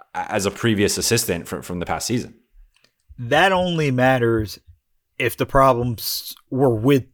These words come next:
Speaker 2: Ty Lue i-, himself, you know, otherwise, you know, as the assistant coach,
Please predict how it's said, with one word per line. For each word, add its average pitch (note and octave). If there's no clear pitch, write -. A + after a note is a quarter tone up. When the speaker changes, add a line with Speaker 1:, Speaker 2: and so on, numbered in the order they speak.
Speaker 2:
Ty B2
Lue A#2+
i-, A#2+
himself, A#2+
you B2+
know, A#2
otherwise, D3
you B2+
know, B2
as B2
the A#2+
assistant B2
coach, D3